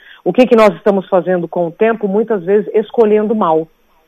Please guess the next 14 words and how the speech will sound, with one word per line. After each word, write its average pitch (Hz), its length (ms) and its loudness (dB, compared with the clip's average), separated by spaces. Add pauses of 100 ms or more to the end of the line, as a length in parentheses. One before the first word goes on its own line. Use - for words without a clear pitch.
(960)
Escolhendo 196 600 4
preencher 190 520 -2
uma 190 200 -2
agenda 180 460 -6
com 185 120 -10
um 175 40 -6
monte 180 200 -2
de - 60 -20
compromisso, 175 640 -4
vivendo 196 440 -2
a 185 40 0
agenda 180 300 -4
das 180 160 -2
pessoas. 180 600 0